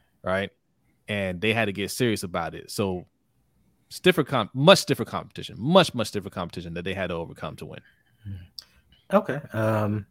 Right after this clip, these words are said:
Speaker 2: I'm gonna go with the Dream Team. I'm gonna go with the team that had eleven future Hall of Famers on it. <laughs> And the co-, college
Speaker 1: I said
Speaker 2: player
Speaker 1: that's how to do it for variety's sake. That's all.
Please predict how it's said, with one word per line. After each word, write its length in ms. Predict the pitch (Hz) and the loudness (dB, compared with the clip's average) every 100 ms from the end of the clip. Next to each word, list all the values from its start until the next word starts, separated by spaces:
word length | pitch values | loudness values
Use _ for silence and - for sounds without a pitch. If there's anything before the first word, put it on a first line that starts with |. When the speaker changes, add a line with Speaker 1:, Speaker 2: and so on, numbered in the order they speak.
| _ _ - - | _ _ -12 4
Speaker 2:
I'm 60 | 175 | 10
gonna 100 | 196 | 10
go 60 | |
with 100 | 165 | 10
the 40 | 110 | 6
Dream 240 | 117 104 | 2 2
Team. 380 | - 117 147 165 - - - - | 2 0 -2 -6 -16 -20 -16 0
I'm 60 | 127 | 4
gonna 100 | 123 | 6
go 60 | |
with 160 | 127 - | 4 4
the 20 | |
team 200 | 143 123 | 4 6
that 60 | 120 | 6
had 280 | 131 123 - | 8 6 4
eleven 640 | 113 107 131 127 127 160 | 0 6 8 8 4 0
future 320 | - 147 123 | 4 4 6
Hall 180 | 127 120 | 8 8
of 80 | 117 | 8
Famers 320 | 131 117 113 | 6 6 6
on 200 | 117 120 | 4 4
it. 160 | 131 - - - - - - - | 2 -6 -16 -14 -14 -16 -14 0
<laughs> 1080 | - 440 - - - - - - - - - - - | 4 6 8 8 8 6 6 4 4 2 2 0 2
And 160 | 160 147 | 6 8
the 40 | |
co-, 180 | 147 156 160 - | 8 6 6 6
college 260 | 175 147 | 8 8
Speaker 1:
I 20 | - | 10
said 20 | |
Speaker 2:
player 160 | 294 | 12
Speaker 1:
that's 160 | 262 247 | 12 10
how 140 | 254 | 8
to 40 | 247 | 10
do 140 | 247 | 8
it 60 | 233 | 6
for 100 | 208 | 6
variety's 460 | 180 196 214 156 | 8 10 10 8
sake. 240 | - 127 131 | 2 -4 -2
That's 180 | 180 127 | -2 4
all. 180 | 147 | 4